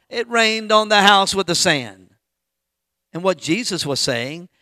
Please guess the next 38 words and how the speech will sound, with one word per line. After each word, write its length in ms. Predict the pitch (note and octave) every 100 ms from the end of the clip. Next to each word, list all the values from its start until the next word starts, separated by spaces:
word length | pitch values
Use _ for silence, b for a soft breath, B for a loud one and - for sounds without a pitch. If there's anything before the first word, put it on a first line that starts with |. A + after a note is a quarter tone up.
| _ -
is 220 | D3 C#3
a 80 | C#3+
lot 240 | D#3+ F3+
of 80 | D#3+
people 240 | A3+ E3
are 80 | C#3+
all 240 | D#3 F3
house 480 | D3 F3 F3+ G#3 - -
and 180 | A#2 A#2+
no 160 | B2
foundation. 680 | C3 D#3+ D#3+ F3+ A#3 G#3 - _ _ _ _ _ _ _ _ _ _ -
That's 180 | - -
the 100 | F#3
point 280 | E3+ D3
of 60 | D3+
the 80 | E3
story. 360 | - - - _ _ _ B B -
It's 220 | C4 -
what 260 | C4+ C4
you 80 | A#3
don't 420 | E3 A#3+ C#4+ G4
see 680 | - - G#3+ D#3+ C#3 C#3+ F3 _ _ _ _
that 240 | A3+ A#3+ A3+
matters 440 | G#3+ F#3+ G3+ G3
the 100 | C4
most. 680 | C#4 D#4 D3+ - - - - _ _ _ _ _ _ _ _ _ B B
And 160 | A#3 B3
the 80 | A#3+
foundation 800 | B3+ A#3+ A3+ C#4+ F#4 - C#4
of 100 | A#3
a 80 | G#3+
person's 480 | - A#3+ G#3 F#3+ D3
life 600 | E3+ D3 D3+ B3 A3 _ _ _ _
is 260 | - C#4 C#4+
revealed 720 | B3+ A3+ F#3 D#3+ E3 A#3+ A#3 _ _ _ _ _
when 180 | G#3 C4
the 100 | D4
storm 840 | - - F4+ F4 F4+ C#4+ D3+ A2